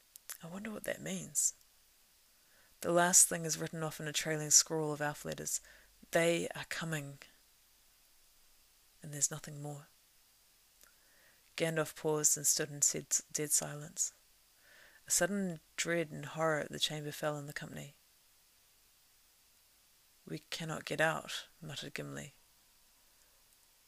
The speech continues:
"It was well for us that the pool had sunk a little, and that the watcher was sleeping down at the southern end." Gandalf raised his head and looked around.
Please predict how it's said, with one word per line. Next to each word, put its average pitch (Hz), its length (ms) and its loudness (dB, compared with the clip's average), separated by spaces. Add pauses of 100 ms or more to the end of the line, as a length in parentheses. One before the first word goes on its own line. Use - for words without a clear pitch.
(1500)
"It 175 80 4
was 170 220 4
well 175 220 6
for 170 180 0
us 151 180 8
that - 80 -6
the 147 100 -4
pool 160 240 -2
had 147 100 -2
sunk 165 280 0
a 156 40 -4
little, 143 380 -6 (880)
and 156 100 -4
that 156 100 -2
the 160 100 -2
watcher 165 300 2
was 151 100 8
sleeping 156 380 6
down 151 240 -2
at - 60 -8
the 160 40 -8
southern 151 340 2
end." 147 360 -10 (3750)
Gandalf 170 340 2
raised 165 200 4
his 165 160 2
head 180 160 -4
and 165 80 -6
looked - 220 -6
around. 160 400 -4